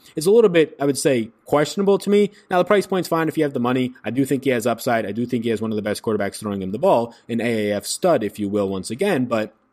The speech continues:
how much does that really mean when you're going to be going up against much better competition? Um, so I think he's in play without a doubt. Eli Rogers, ninety-one hundred seems like a lot. Look, he's experienced, he's talented. He'll probably work in the slot, but also go to the outside like he did in the preseason.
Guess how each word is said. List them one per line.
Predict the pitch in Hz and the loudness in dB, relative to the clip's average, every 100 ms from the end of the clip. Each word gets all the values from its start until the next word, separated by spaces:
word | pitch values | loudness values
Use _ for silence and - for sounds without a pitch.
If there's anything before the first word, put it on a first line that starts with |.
| _ _ _ _ - | _ _ _ _ -4
how | 156 | 0
much | 156 | 0
does | 147 | 0
that | 135 123 | -2 0
really | 131 123 | 0 0
mean | 151 147 | 2 2
when | 120 | 0
you're | 110 | -2
going | 117 110 | -2 -2
to | |
be | 104 | -2
going | 110 107 | -2 -2
up | 101 | -4
against | 104 101 - | -4 -4 -4
much | 107 - | -6 -6
better | 117 107 98 - - - | -4 -4 -4 -8 -16 -4
competition? | 123 95 - 151 87 - _ - - | -4 -2 -2 -2 -4 -16 _ -16 -6
Um, | 107 110 | -4 -2
so | 139 117 - - | 0 0 -2 -2
I | |
think | 151 | 0
he's | 160 139 | 2 0
in | 139 | 0
play | 156 | 2
without | 139 131 120 | 2 0 0
a | |
doubt. | 180 175 170 - - | 2 0 0 -8 0
Eli | 220 180 | 2 4
Rogers, | 160 175 196 185 - | 2 2 0 0 -4
ninety-one | 147 202 196 160 | -2 2 2 2
hundred | 170 175 | 0 -2
seems | 180 180 | -2 0
like | 170 | 2
a | |
lot. | 180 147 120 | 2 0 -4
Look, | 117 | -4
he's | 120 | -4
experienced, | 117 - 175 175 - | -2 0 2 0 -2
he's | 113 - | -6 -4
talented. | 156 156 165 156 - - - | -4 0 2 0 -4 -8 -4
He'll | 135 | 0
probably | 156 156 139 | 2 2 2
work | 131 139 | 2 0
in | 143 151 | 0 0
the | |
slot, | 139 147 143 | 0 -2 -2
but | 160 | -2
also | 156 160 | -2 0
go | 151 | 0
to | 139 | 2
the | 127 | 0
outside | 123 123 131 123 113 | 0 -2 -2 -2 -4
like | 110 | -4
he | 110 | -4
did | 113 | -4
in | 107 | -4
the | 98 | -4
preseason. | - 214 - 123 123 117 | 0 0 2 0 0 -2